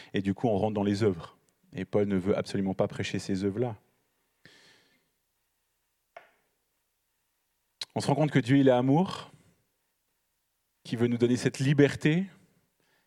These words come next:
et qu'au tra-, au travers de cette grâce, il y a une bénédiction pour nous.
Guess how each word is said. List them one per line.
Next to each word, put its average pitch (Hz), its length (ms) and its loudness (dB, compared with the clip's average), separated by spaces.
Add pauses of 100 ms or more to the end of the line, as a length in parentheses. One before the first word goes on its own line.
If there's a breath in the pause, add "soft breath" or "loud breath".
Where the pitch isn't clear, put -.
(140)
et 120 80 0
qu'au 131 180 4
tra-, - 240 4 (100)
au 135 100 2
travers 139 420 2
de 123 80 4
cette 117 300 -2
grâce, 127 600 0
il 120 60 -2
y - 20 2
a 113 40 0
une 120 100 -2
bénédiction 120 560 0
pour 104 220 -4
nous. 95 160 -8